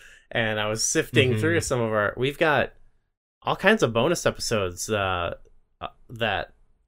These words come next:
Speaker 1: are more out of, out of the box of just various things that you and I like that are just sitting there. That's the only place to find 'em.
Speaker 2: Yeah. Uh, we, we did, like, a, like, a forty-five minute review of Meteora,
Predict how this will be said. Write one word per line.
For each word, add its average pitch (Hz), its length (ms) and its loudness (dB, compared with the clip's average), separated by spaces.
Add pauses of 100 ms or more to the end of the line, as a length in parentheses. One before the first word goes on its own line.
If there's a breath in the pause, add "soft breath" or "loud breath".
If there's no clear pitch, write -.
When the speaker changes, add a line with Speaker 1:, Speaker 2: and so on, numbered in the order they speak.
(240)
Speaker 1:
are 101 360 0
more 123 300 0
out 113 180 4
of, - 260 -4
out 120 140 0
of 113 60 -2
the 107 80 -6
box 104 400 0
of 98 60 -12
just 101 260 -8
various 107 420 -2
things 110 300 -2
that 104 140 -2
you 107 180 -2
and 104 80 -2
I 107 140 0
like 95 500 -4
that 101 340 -4 (800)
are 107 100 0
just 120 240 -2
sitting 185 260 2
there. 107 320 -2
That's - 140 -10
the 143 80 0
only 147 160 2
place 156 280 2
to 131 60 -6
find 143 320 0
'em. 76 220 -6 (1040)
Speaker 2:
Yeah. 196 320 4 (220)
Uh, 123 180 4
we, 135 300 8 (240 loud breath)
we 202 100 6
did, 269 160 8
like, 247 140 10
a, 139 400 10
like, 127 100 2
a 127 60 0
forty-five 170 640 8
minute 156 220 6
review 123 640 4 (340 soft breath)
of 117 180 4
Meteora, 123 800 10